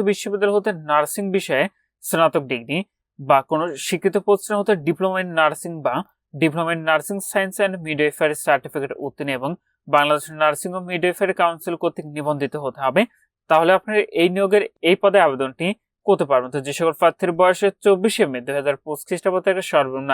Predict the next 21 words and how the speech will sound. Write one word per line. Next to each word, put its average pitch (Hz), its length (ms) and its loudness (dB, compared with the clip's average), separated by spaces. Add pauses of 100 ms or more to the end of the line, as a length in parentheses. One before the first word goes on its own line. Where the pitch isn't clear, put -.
আঠারো 131 320 -4
বছর 165 220 -2 (440)
এবং 156 180 2 (140)
সর্বোচ্চ 180 320 2 (100)
বত্রিশ 202 320 2
বছরের 214 300 2
মধ্যে 202 160 2
রয়েছে, 202 300 2
সে 165 180 -6
সকল 147 200 0
প্রার্থীরা 139 260 0
এটিতে 131 240 -4
আবেদনটি 123 400 -6 (500)
করতে 180 260 4
পারবেন। 147 280 -2 (380)
আর 147 120 4
যারা 160 200 6
আমাদের 175 280 2
মাধ্যমে 196 280 2
আবেদন 185 300 0
করাতে 208 240 4